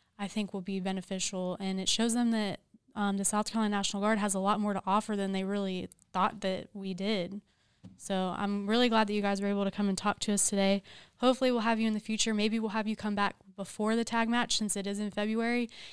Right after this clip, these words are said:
and just give maybe a little bit more details and stuff like that, and just to say, "Hey, don't forget this is going on," and see what, uh, what turns out from it.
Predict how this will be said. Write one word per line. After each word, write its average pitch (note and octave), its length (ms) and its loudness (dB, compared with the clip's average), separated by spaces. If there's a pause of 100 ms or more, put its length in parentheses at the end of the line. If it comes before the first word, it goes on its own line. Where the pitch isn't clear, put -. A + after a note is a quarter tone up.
(140)
and G#3 140 0
just G#3 220 0
give G#3+ 180 -2
maybe G#3 220 0
a G#3+ 40 -2
little G#3 160 -4
bit G3 120 -6
more G3 140 -4
details G3 500 -6
and G3+ 180 -2
stuff G#3 220 -2
like G3+ 140 -4
that, G#3 240 2
and G3 120 -2
just G3 280 0 (340)
to - 80 -14
say, G3+ 200 0
"Hey, B3 220 4
don't G3+ 180 0
forget A#3+ 340 2
this G3+ 220 -2
is G3+ 60 -6
going G#3 240 0
on," B3 260 2
and G3 220 -4 (360)
see G#3+ 240 -6
what, G3+ 240 0
uh, F#3+ 260 0 (520)
what - 140 -8
turns G#3 280 0
out G#3 160 0
from F#3+ 220 -4
it. F3 160 -4